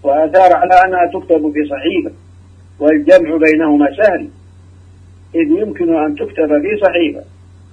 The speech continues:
ويأخذها الملك إذا ما شاء الله، ويمكن أن تكتب على جبين الإنسان. التاسع عشر أن الإنسان لا يدري ماذا كتب له،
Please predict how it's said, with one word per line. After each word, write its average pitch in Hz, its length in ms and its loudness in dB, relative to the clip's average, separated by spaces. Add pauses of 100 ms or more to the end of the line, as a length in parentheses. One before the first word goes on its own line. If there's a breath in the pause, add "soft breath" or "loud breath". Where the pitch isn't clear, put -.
ويأخذها 170 520 2
الملك 175 480 0
إذا 165 220 -2
ما 156 220 -6
شاء 170 200 4
الله، 170 420 2 (560)
ويمكن 330 400 -4
أن 294 300 -6 (280)
تكتب 175 280 0
على 165 360 2
جبين 175 300 -2
الإنسان. 156 680 2 (1700)
التاسع 143 400 -6
عشر 156 280 -2 (640)
أن 156 200 2
الإنسان 170 540 2
لا 170 320 0
يدري 151 280 0
ماذا 170 340 0
كتب 139 280 -12
له، 123 240 -10